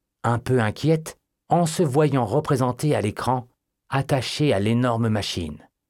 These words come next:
Non, pas du tout, » répond Gargamel.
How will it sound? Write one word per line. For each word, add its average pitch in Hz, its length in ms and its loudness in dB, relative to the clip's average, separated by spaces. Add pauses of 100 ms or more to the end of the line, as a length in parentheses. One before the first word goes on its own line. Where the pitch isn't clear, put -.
(260)
Non, 285 720 2 (480)
pas 101 200 2
du 135 220 -2
tout, » 143 480 0 (420)
répond 107 400 0
Gargamel. 98 640 0